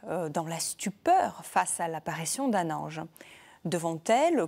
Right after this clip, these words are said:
quelques instruments de musique sont éparpillés au sol. À côté d'elle se trouve aussi un soldat avec une épée à la main. C'est son bourreau. La mise en scène baroque est spectaculaire.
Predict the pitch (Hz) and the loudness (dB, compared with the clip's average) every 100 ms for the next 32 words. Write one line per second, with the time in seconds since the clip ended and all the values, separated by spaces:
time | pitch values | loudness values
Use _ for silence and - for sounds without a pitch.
0 | - 170 - 165 165 170 - - 175 170 | 0 -2 -2 -4 -4 -4 -4 -4 -4 -2
1 | 165 156 160 160 190 - - - 147 151 | -4 -4 -4 -4 -4 -4 -6 -8 -8 -8
2 | 147 160 170 - - 175 269 208 - - | -8 -6 -4 -4 -4 0 2 2 0 -4
3 | 139 - - - - - - 180 175 165 | -6 -8 -14 -20 -20 -10 -2 -2 -2 -8
4 | 151 165 277 320 - 151 - 208 208 165 | -4 2 2 2 -2 -8 -2 0 0 -2
5 | 156 - 277 202 - 330 285 202 202 196 | -4 -2 0 0 -2 0 2 2 2 -2
6 | 156 151 - 156 151 147 - 254 240 160 | -4 -6 -6 -8 -8 -4 0 4 4 2
7 | 156 156 165 - - - - _ - 180 | -2 -4 -6 -10 -20 -20 -20 _ -6 -4
8 | - 180 196 180 147 - _ _ - - | -2 -2 -2 -2 -4 -8 _ _ -20 -20
9 | - - 156 156 185 202 170 156 - 214 | -20 -10 -4 0 0 0 -2 -6 -4 -4
10 | 254 190 170 170 254 302 - 180 165 160 | -2 -2 -2 0 -2 -2 -10 -12 -10 -6
11 | - - 254 220 202 190 175 170 - - | -4 -4 -4 -4 -4 -6 -4 -2 -2 -4
12 | - | -8